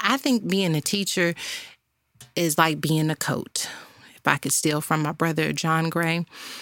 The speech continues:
And you gotta be willing to let these students grow into who they're going to be. And, uh, maybe that's just a high school teacher. Maybe it's all teachers. But you have to know that you're called to be a coach. And that's why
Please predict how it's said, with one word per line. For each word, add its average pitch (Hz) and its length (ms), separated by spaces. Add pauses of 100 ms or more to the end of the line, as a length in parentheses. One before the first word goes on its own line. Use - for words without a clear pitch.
(720)
And 185 220
you 190 80
gotta 202 260
be 190 140
willing 190 360
to 185 120
let 180 260
these 180 160
students 185 500
grow 175 420
into 160 280
who 175 220
they're 170 180
going 160 280
to 160 120
be. 160 340 (560)
And, 170 680 (100)
uh, 165 200
maybe 202 340
that's 185 280
just 175 260
a 160 60
high 180 200
school 151 540 (120)
teacher. - 600
Maybe 160 340
it's 160 160
all 170 220
teachers. 151 580 (480)
But 160 380
you 196 80
have 185 260
to 165 80
know 165 280
that 151 280
you're 165 80
called 165 380
to - 80
be 156 180
a 147 60
coach. 175 420
And 165 260
that's 214 320
why 165 460